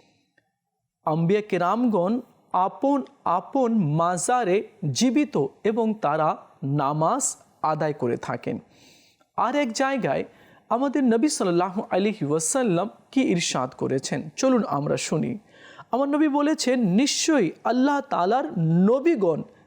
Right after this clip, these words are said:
জীবিত এবং তাদেরকে রিজিক প্রদান করা হয়।" সুবহানাল্লাহ।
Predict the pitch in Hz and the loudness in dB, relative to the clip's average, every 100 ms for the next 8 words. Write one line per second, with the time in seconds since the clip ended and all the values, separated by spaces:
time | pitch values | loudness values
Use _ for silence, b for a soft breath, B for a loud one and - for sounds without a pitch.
0 | b - 127 277 311 320 - 147 - - | b -6 2 2 4 2 0 -4 -4 -2
1 | 190 202 202 - 156 165 196 240 - 160 | 0 0 -2 -2 -2 0 0 -2 0 0
2 | 190 - _ - 123 120 185 254 311 214 | 0 -2 _ -14 -8 -2 0 2 2 0
3 | - _ _ - 160 143 185 269 302 233 | -2 _ _ -2 0 0 0 0 -2 -2
4 | 135 131 - - - - b b b b | -2 -2 -4 -6 -6 -12 b b b b
5 | - - 156 139 143 143 127 131 | -10 -4 -2 -2 -4 -4 -2 -2